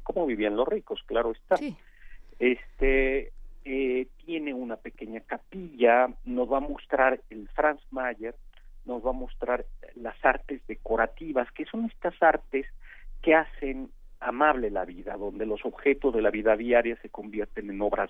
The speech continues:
Speaker 1: de arte. En la Nueva España hay que recordar que,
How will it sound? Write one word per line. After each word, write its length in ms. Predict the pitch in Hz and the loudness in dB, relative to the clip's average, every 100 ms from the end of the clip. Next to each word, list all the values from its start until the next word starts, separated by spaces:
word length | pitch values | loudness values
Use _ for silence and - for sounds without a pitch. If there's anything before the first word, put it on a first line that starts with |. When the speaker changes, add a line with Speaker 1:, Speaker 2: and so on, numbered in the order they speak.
| - | -4
Speaker 1:
de 120 | 101 | -4
arte. 340 | 101 101 - - - - - - - - | -2 -4 -10 -18 -18 -16 -14 -12 -12 -2
En 120 | 151 170 | 6 8
la 80 | |
Nueva 220 | 170 247 226 | 8 4 0
España 440 | - 170 156 143 | 2 4 4 0
hay 60 | 139 | -6
que 160 | 143 | -8
recordar 600 | 135 - 135 123 117 113 - - - - - - | -8 -6 -4 2 2 0 -8 -20 -20 -20 -18 -4
que, 380 | 135 139 151 | 0 2 2